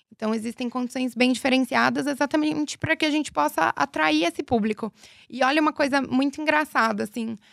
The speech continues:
é, dentro da mobilidade, é, quando a gente fala de veículos elétricos, é, uma, uma vez eu fui fazer entregas e encontrei na rua uma outra menina,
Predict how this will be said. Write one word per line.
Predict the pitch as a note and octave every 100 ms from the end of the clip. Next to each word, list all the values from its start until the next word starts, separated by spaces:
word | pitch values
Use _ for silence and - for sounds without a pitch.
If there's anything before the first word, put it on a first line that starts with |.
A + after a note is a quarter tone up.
| - _ _
é, | G#3 G#3+ G#3 G#3 G#3 G#3 G#3 G3+ - _ _
dentro | G3+ A#3+ C4 C4+ C4+
da | A#3+ A#3
mobilidade, | A#3+ A3 A3+ G#3+ B3 D#4 C#4+ A3 A3 - _ _ _ _ _ _
é, | G#3+ G#3 G#3 G#3 G#3+ - - _
quando | - A#3+
a | B3
gente | B3 -
fala | B3 A#3+
de | A3
veículos | A3+ A#3 A3+ A#3+ A3
elétricos, | G#3+ A3 A#3 C#4 - A3+ - G3+ - - _ _ _ _ _ -
é, | G#3 G#3 - -
uma, | A3 G#3+ A3 _ _
uma | A#3 A3+
vez | G#3+ A3
eu | A3
fui | -
fazer | A3+ A#3+ A3+
entregas | A3 A3+ A3 A#3 B3+ C4+ - _ _ _ _
e | - A3 A#3 A#3+
encontrei | A#3+ C4 B3 B3
na | B3 A#3
rua | A3+ B3+ C4
uma | C4 B3+
outra | B3+ C#4
menina, | C4+ C#4 C4+ D4